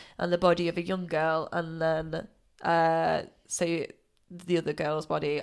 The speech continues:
so Nicola and Karen's bodies, are there right near each other. So the Scenes of Crime unit arrives at four forty-five P M. Now, they had a murder bag. This isn't relevant, but I thought it was interesting.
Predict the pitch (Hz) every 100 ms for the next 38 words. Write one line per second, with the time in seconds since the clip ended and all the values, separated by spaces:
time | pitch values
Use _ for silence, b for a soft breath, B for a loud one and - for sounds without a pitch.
0 | - _ _ - 156 160 - - - -
1 | 151 - 151 - 165 160 151 147 156 139
2 | 147 - b b b - 170 156 156 165
3 | - - - - - - _ B B B
4 | - 233 214 220 302 302 294 294 - 247
5 | 208 185 151 156 147 175 165 165 - -
6 | - 185 170 - - - - - 190 -
7 | - 98 92 - b b b 196 220 277
8 | 277 208 175 175 - 175 185 180 170 -
9 | 139 156 175 B - 226 277 285 233 185
10 | 165 156 143 147 - 170 151 170 156 -
11 | 180 - -